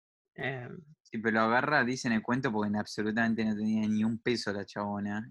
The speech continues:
Speaker 2: y también, em, lo conoce por eso, como que aplicaba cualquier laburo. Ahora que mencionabas lo de la mujer, me estoy poniendo a pensar, no sé si igual el personaje tiene un,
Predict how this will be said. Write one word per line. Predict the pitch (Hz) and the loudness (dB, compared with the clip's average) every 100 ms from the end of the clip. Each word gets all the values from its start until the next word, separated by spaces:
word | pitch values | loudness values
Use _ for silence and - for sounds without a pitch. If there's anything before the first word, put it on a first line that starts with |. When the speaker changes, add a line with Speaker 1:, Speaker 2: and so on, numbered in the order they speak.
| - | -6
Speaker 2:
y | 107 101 | -6 -6
también, | - 104 104 107 104 101 - _ _ _ _ - | -8 -6 -2 -2 -2 -4 -10 _ _ _ _ -10
em, | 104 101 101 98 98 - - | -8 -8 -8 -10 -12 -18 -10
lo | 104 | -8
conoce | 104 104 101 107 | -4 -4 -4 -6
por | 104 107 | -2 0
eso, | 107 - 107 _ | -2 -6 -14 _
como | - 101 | -10 -8
que | 101 | -8
aplicaba | 104 98 110 110 | -8 -6 0 0
cualquier | 104 101 110 107 | 0 -4 -4 -2
laburo. | 107 110 104 - _ _ | -2 -2 -4 -8 _ _
Ahora | 110 127 | 4 4
que | 139 | 4
mencionabas | 123 117 117 131 | 2 2 2 4
lo | 131 | 4
de | 113 | 4
la | |
mujer, | 107 - 131 | 2 0 -4
me | 117 | -4
estoy | - 131 | -2 -2
poniendo | 110 110 110 110 | 0 0 2 2
a | 98 | 0
pensar, | 101 101 101 - _ - _ _ | -4 -4 -6 -6 _ -20 _ _
no | 120 | -2
sé | 123 | -2
si | 127 | 2
igual | 120 117 110 | 4 6 4
el | 92 | 2
personaje | 107 113 110 - 151 | -2 0 0 -2 -6
tiene | 110 110 107 | -2 2 2
un, | 104 104 101 | 0 0 -2